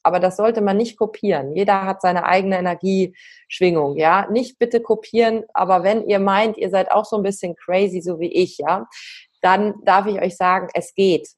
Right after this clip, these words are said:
und man darf das auch. Es ist nicht so, dass du nur eine Sache machen musst und wenn du es nicht tust, dann bist du ein böser Mensch oder schlecht oder, äh, musst dich verstecken. Du darfst verschiedene Dinge tun und es ist in Ordnung, wenn auch nicht alle Dinge immer erfolgreich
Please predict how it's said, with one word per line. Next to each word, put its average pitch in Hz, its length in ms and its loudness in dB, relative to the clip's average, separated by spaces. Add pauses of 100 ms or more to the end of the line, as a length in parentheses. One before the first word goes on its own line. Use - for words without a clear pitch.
und 170 140 -6
man 165 180 -4
darf 180 340 0
das 170 180 -4
auch. - 360 0
Es 160 220 -4
ist 180 200 -4
nicht 226 380 0
so, 208 360 4
dass 185 280 -4
du 196 100 -2
nur 185 240 -2
eine 185 240 -2
Sache 170 280 -2
machen 165 460 -2
musst 226 380 2
und 170 160 -2
wenn 175 140 0
du 180 80 -2
es 180 160 -8
nicht 196 280 -2
tust, 208 260 -2
dann 175 100 -2
bist 175 200 -6
du 180 60 -2
ein 170 100 -2
böser 175 320 2
Mensch 185 320 -2
oder 160 180 -2
schlecht 185 520 0
oder, 156 300 0 (500)
äh, 165 140 6
musst 180 240 -2
dich 170 140 -6
verstecken. 175 520 -2
Du 156 100 -6 (120)
darfst 233 480 2
verschiedene 196 480 -4
Dinge 160 280 -4
tun 135 420 -10
und 160 120 -8
es 160 140 -4
ist 220 200 -2
in 254 120 0
Ordnung, 247 460 0
wenn 165 120 -2
auch 208 220 0
nicht 247 220 -4
alle 214 200 0
Dinge 208 280 0
immer 196 160 -2
erfolgreich 220 760 0